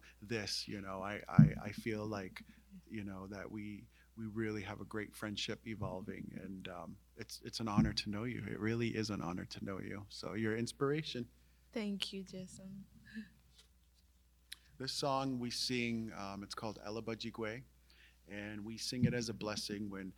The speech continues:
Speaker 1: people are getting ready to leave or go on a journey. And the words in our language, um,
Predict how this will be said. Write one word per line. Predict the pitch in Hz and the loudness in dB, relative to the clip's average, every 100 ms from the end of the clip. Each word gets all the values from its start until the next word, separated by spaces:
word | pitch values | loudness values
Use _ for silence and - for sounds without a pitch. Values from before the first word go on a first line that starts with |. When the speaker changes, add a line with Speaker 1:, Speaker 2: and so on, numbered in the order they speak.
| - - | -16 -16
Speaker 1:
people | 113 117 | -10 -6
are | 110 | -4
getting | 113 113 | -2 -2
ready | 104 107 104 | -2 -4 -6
to | 107 | -6
leave | 107 110 101 | -6 -6 -6
or | 98 | -6
go | 98 90 | -8 -10
on | 95 | -12
a | 95 | -12
journey. | - 85 82 80 - | -12 -12 -12 -14 -12
And | 95 92 | -12 -12
the | 95 | -10
words | 107 107 107 101 - - - - 104 | -6 -4 -4 -6 -8 -10 -20 -16 -8
in | 104 | -4
our | 101 | -4
language, | 98 101 104 101 90 69 | -2 -4 -4 -4 -6 -6
um, | 90 85 | -6 -6